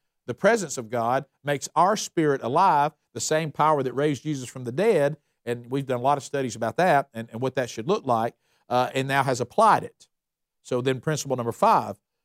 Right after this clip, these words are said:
godliness means responding to God's revelation and trust and obedience. We've done many Bible studies about that. Faith, a faith of action,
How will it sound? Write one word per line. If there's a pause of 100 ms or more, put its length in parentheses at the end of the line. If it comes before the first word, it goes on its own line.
(260)
godliness
means
responding
to
God's
revelation
and
trust (520)
and
obedience.
We've
done (140)
many
Bible
studies
about
that.
Faith, (320)
a
faith
of
action,